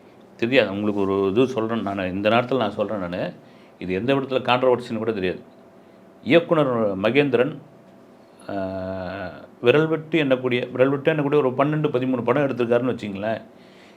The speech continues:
இன்னைக்கு வரைக்கும் அவருடைய படங்கள் அப்படி பேசப்படுறது.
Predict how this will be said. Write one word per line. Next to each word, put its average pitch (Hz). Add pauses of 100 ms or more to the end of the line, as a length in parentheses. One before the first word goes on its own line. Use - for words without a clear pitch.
(120)
இன்னைக்கு 196
வரைக்கும் 185
அவருடைய 127
படங்கள் 156
அப்படி 135
பேசப்படுறது. 120